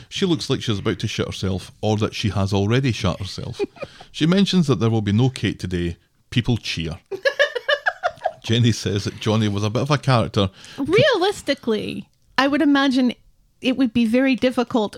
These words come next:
Speaker 2: because remember, covid is still a thing, for Kate to fly back
Speaker 1: In the real
Speaker 2: for
Speaker 1: world,
Speaker 2: this.
Speaker 1: maybe. In Coronation Street, not at all.
Speaker 2: Yeah. They just didn't want to pay her.
Speaker 1: Or maybe she didn't want to come back.
Speaker 2: I think she, it,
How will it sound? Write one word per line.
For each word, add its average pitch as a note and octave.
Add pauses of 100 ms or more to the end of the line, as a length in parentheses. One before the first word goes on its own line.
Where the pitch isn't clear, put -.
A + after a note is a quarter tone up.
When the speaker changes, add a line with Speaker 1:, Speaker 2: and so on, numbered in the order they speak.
(140)
Speaker 2:
because B3+
remember, B3
covid C#4
is G#3
still G#3
a G#3
thing, F3 (480)
for -
Kate A#3+
to B3+
fly F#3+
back G3 (120)
Speaker 1:
In B2
the C3
real F3
Speaker 2:
for D#3+
Speaker 1:
world, A#2+
Speaker 2:
this. -
Speaker 1:
maybe. F#2+
In G#2+
Coronation A#2+
Street, - (100)
not G#2+
at -
all. E2 (420)
Speaker 2:
Yeah. G3 (260)
They F#4
just A4
didn't C4+
want G#3
to -
pay E4+
her. - (680)
Speaker 1:
Or G#2
maybe F#2+
she -
didn't F2
want E2
to -
come F2
back. B2 (1120)
Speaker 2:
I G3+
think B3
she, - (120)
it, A3